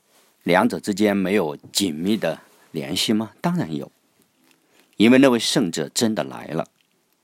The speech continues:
所以，不管是在旧约还是在罗马时代，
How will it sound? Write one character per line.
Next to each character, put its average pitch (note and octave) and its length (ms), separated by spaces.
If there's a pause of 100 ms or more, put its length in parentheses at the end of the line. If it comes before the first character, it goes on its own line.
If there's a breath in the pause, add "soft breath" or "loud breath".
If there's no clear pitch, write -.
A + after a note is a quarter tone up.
(1700 soft breath)
所 G#2+ 320
以， G#2 220 (1120)
不 D#3+ 100
管 A2 180
是 B2 120
在 A2 100
旧 G#2+ 300
约 F#2+ 240
还 F2 180
是 G#2 140
在 F#2 180
罗 D2+ 260
马 F2+ 220
时 - 380
代， F2 220